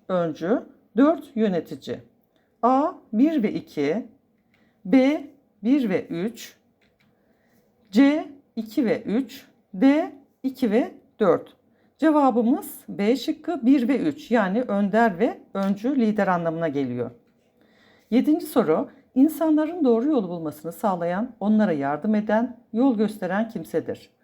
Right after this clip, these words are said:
Yukarıda aşağıdakilerden hangisinin tanımlaması yapılmıştır? A, öncü, B, rehber, C, lider,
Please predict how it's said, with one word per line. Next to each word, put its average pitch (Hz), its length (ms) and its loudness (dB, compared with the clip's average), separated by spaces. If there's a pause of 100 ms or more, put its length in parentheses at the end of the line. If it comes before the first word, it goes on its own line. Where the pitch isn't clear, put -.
(360)
Yukarıda 294 640 0
aşağıdakilerden 262 640 -2
hangisinin 285 440 0
tanımlaması 151 580 -6
yapılmıştır? 135 760 -8 (500)
A, 247 260 2 (140)
öncü, 170 600 -4 (480)
B, 240 400 2
rehber, 185 680 -4 (420)
C, 196 440 0
lider, 175 680 -2